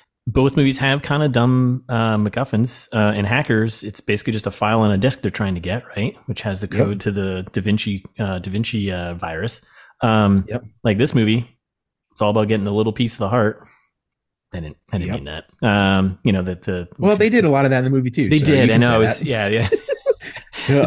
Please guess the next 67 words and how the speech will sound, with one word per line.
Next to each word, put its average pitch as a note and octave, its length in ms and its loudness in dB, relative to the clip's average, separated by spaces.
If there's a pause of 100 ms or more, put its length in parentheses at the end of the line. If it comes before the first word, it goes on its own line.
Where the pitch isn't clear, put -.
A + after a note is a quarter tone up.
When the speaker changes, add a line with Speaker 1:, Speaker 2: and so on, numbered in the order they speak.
(120)
Speaker 2:
I C#3 80 2
was C3 60 0
like, C3 640 -2 (120)
<laughs> - 100 -18
"Guess - 180 0
I D#3 40 4
should D3 200 2
have A#2 100 2
listened C3 280 4
to D3+ 40 4
my D3+ 180 4
heart." D3 400 4
<laughs> D#3+ 40 4
Speaker 1:
Ugh, D3 480 4 (120)
I - 80 -2
was B2 140 0
like, - 380 -2 (160)
Speaker 2:
Shut - 180 0
Speaker 1:
"You D3+ 60 2
can't B2 260 0
Speaker 2:
the - 60 0
Speaker 1:
say B2+ 100 2
that G#2+ 140 0
with G2 80 -2
a F#2 40 -4
straight E2 280 -4
face, E2+ 240 -6
can C3 180 0
you?" C3 140 4 (160)
<laughs> - 180 -12
Like C3+ 300 -8 (480)
Speaker 2:
They - 80 0
did. C#4 280 2 (140)
Speaker 1:
<laughs> - 160 -10
I, D3 140 0 (520)
I F3 120 0 (120)
know. - 200 0
Like, - 460 -6 (720)
at D3+ 80 0
least G3+ 200 2
you G3+ 80 4
gotta F3 100 2
do, E3 100 2
like, C#3 160 2
the C3+ 80 2
Roger A#2+ 340 2
Moore, A2+ 240 4
James G#2+ 260 2
Bond G#2 320 0
to G2 60 -6
kinda A2 180 0
give, G#2+ 160 0
like, G#2 100 0
a G2+ 40 -2
little G#2 240 2
wink A2 240 0
to A#2+ 80 -2
the F#2+ 80 -2
camera G2+ 340 0
on E2 60 -6
that E2+ 160 -6
one. D#2 100 -10
You F#2+ 80 -8
can't G2+ 220 -4
just - 160 -10
be G2 100 -4
like, E2 320 -12